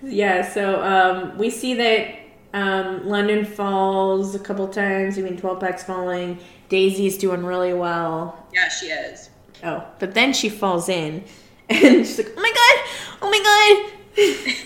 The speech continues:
Speaker 1: God!" <laughs>
Speaker 2: <laughs> Oh my God!
Speaker 1: <laughs>
Speaker 2: So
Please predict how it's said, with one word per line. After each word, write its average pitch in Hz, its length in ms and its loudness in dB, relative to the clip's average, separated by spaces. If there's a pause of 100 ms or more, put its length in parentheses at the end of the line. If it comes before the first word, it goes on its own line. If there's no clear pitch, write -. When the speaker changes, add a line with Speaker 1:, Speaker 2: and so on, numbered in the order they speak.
(140)
Speaker 1:
God!" 330 120 -14
<laughs> - 40 -
Speaker 2:
<laughs> - 60 -20 (460)
Oh 349 100 2
my 453 180 2
God! 330 1300 4
Speaker 1:
<laughs> - 20 -
Speaker 2:
So 226 540 0